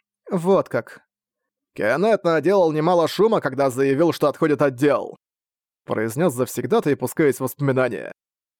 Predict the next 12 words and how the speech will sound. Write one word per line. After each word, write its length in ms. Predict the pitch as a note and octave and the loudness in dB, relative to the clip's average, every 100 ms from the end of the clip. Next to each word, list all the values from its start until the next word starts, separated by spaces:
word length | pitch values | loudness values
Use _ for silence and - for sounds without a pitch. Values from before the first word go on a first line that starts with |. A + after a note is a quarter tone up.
| _ _ - | _ _ -4
Он 240 | G#2+ C3 | -2 0
имел 180 | D3 C#3+ | 0 0
блестящий 580 | C3+ C3 - D3+ - C#3 | 2 0 2 0 0 -2
послужной 460 | C3 C#3 C3 C3+ | -2 -2 -2 -2
список, 540 | - E3+ F#3+ D3+ C#3 - _ _ _ | -2 0 2 0 -2 -10 _ _ _
возглавлял 640 | - A2 B2 C3+ C#3+ F3 D#3+ | -8 -4 -2 0 2 2 0
крепкий 320 | F3 F#3 - | 0 0 2
отряд 320 | C#3+ D3 F#3 | -2 2 -2
с 60 | - | 0
репутацией 500 | C#3+ C#3 F3 D#3 D3 | -4 0 0 0 0
надежных 340 | D3+ C3 C3 | 0 0 -2
парней. 540 | - C3+ F3 E3+ B2+ | -2 -2 0 0 0